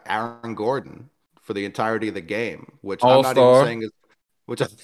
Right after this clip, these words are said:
Speaker 1: <laughs> no, he's not. <laughs> Which, um,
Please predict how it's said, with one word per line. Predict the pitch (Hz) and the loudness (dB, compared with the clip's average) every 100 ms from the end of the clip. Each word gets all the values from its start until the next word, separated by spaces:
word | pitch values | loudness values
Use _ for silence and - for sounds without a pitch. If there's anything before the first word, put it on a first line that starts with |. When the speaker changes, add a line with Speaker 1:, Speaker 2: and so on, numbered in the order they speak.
| _ | _
Speaker 1:
<laughs> | _ - 180 196 | _ -8 -4 2
no, | |
he's | 196 - | 2 6
not. | 277 240 147 - | 6 6 2 -2
<laughs> | - 180 175 | -12 -6 -2
Which, | - 160 - - 220 | 0 -2 -6 0 2
um, | 175 202 185 240 160 | 6 6 4 2 -6